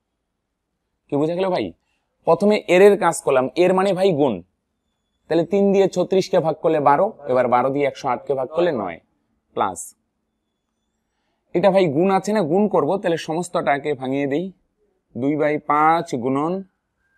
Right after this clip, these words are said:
এখানে কত হবে? তিন তিরি, আহ, সরি, তিন চারা বারো আর তিনে পনেরো। পনেরো বাই চার হবে ভাই। তিন চারা বারো আর তিন পনেরো, আর নিচে চার আছে, চার। এবার পাঁচ দিয়ে পনেরো কে কাটলে এখানে কত আসবে? তিন পাঁচা পনেরো, তিন,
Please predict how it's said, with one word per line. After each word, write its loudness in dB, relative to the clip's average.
এখানে -6
কত -6
হবে? -2
তিন -4
তিরি, -6
আহ, -10
সরি, -8
তিন -6
চারা 0
বারো 4
আর 4
তিনে -2
পনেরো। -6
পনেরো -2
বাই -2
চার 0
হবে -6
ভাই। -12
তিন 0
চারা -2
বারো 2
আর -2
তিন -4
পনেরো, -4
আর -2
নিচে -4
চার 0
আছে, -8
চার। -6
এবার -2
পাঁচ 2
দিয়ে 0
পনেরো -2
কে -4
কাটলে -4
এখানে -6
কত -6
আসবে? -4
তিন -4
পাঁচা -6
পনেরো, -4
তিন, -4